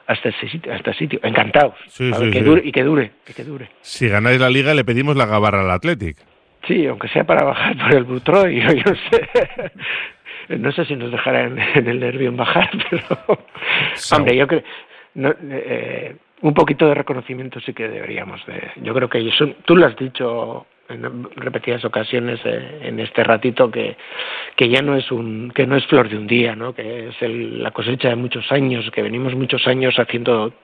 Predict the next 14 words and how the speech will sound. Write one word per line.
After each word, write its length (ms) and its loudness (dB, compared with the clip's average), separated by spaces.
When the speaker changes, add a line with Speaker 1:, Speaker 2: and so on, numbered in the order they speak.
Speaker 1:
espléndidas 540 -2
campañas, 640 0
eh, 960 0
teniendo 400 4
que, 380 2
que 80 0
rechazar 480 2
la 100 0
participación 640 -4
en 160 -6
Europa 340 -4
porque 280 -4
no 140 -6
tenemos, 420 -6